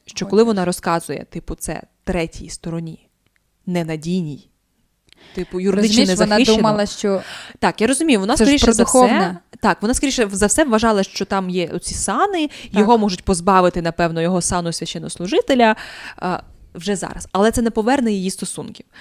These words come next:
Speaker 1: Ну, тобто
Speaker 2: Ну, вони можуть це пропрацювати, звичайно ж. Ну,
Speaker 1: Ну,
Speaker 2: тобто,
Speaker 1: так, в-, я, я
Speaker 2: але
Speaker 1: розумію, що вона не могла, напевно, собі уявити, що таке може ста-, я б не, не уявила собі, що
Speaker 2: Ну,
Speaker 1: таке може статися.
Speaker 2: по суті, жінка напартачила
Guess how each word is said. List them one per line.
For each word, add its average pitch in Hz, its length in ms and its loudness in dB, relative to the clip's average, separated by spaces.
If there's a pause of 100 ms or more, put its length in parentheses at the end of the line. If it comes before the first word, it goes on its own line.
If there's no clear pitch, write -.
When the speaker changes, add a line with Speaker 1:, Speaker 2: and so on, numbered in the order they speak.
(280)
Speaker 1:
Ну, 240 120 4
тобто 254 220 4
Speaker 2:
Ну, 247 80 6
вони 233 120 4
можуть 349 300 -2
це 247 80 -6
пропрацювати, 226 680 0
звичайно 190 520 -2
ж. - 120 -14
Ну, 214 80 -4
Speaker 1:
Ну, 233 80 0
Speaker 2:
тобто, 226 200 2
Speaker 1:
так, 190 160 2
в-, 190 120 -4
я, 247 180 6
я 262 80 4
Speaker 2:
але 262 140 6
Speaker 1:
розумію, 294 380 2
що 226 180 -4
вона 214 140 0
не 247 100 0
могла, 214 580 -2
напевно, 190 400 -4
собі 180 240 -12
уявити, 180 580 -2
що - 200 -6
таке 185 240 -4
може 185 200 0
ста-, - 140 -6
я 202 120 2
б 302 60 0
не, 330 100 2
не 214 400 2
уявила 233 440 4
собі, 185 220 -6
що - 120 -8
Speaker 2:
Ну, 277 60 -2
Speaker 1:
таке 208 140 -2
може 202 200 0
статися. 175 400 0
Speaker 2:
по 285 60 6
суті, - 540 0
жінка 302 340 -2
напартачила 233 800 0